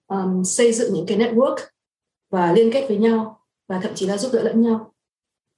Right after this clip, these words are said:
cùng nắm tay nhau để tạo nên, nên một cái, cái cộng đồng nó stronger. Đấy. Thế đây là cái mình, mình nghĩ là một là tìm những người có thể truyền cảm hứng cho mình, đặc biệt là những tấm gương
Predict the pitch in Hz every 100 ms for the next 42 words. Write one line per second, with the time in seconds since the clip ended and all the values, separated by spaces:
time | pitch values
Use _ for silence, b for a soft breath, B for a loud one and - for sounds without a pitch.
0 | - 208 180 185 247 226 226 220 - -
1 | 185 156 143 - 208 185 202 208 214 190
2 | - - 196 220 196 185 180 160 165 185
3 | - - 214 214 196 180 - B B B
4 | B _ 196 - - _ _ _ _ _
5 | _ - 196 202 196 185 185 185 170 170
6 | 185 175 226 233 _ _ _ _ _ -
7 | 180 175 170 170 - 185 185 - 175 165
8 | 165 190 175 226 233 190 185 185 226 202
9 | 185 170 170 180 226 214 185 170 _ _
10 | 196 185 180 170 175 - 190 220 247 233
11 | 226